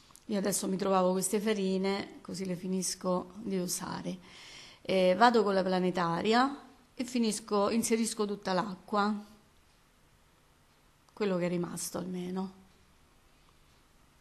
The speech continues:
Ok. Qui come al solito faccio dei tagli, ma fate girare una decina di, dieci, quindici minuti anche.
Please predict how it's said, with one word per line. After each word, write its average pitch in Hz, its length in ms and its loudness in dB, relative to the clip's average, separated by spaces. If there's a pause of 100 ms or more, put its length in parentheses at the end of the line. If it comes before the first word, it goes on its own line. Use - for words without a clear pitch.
(200)
Ok. 185 560 -8 (3000)
Qui 226 160 -4
come 202 200 0
al 190 80 -4
solito 196 360 6
faccio 190 320 -4
dei 226 160 4
tagli, 190 460 6
ma 190 140 0
fate 185 280 -2
girare 170 880 0 (840)
una 180 200 -2
decina 180 440 -2
di, 185 180 -4
dieci, 190 440 4
quindici 185 420 0
minuti 175 500 0
anche. 175 640 -6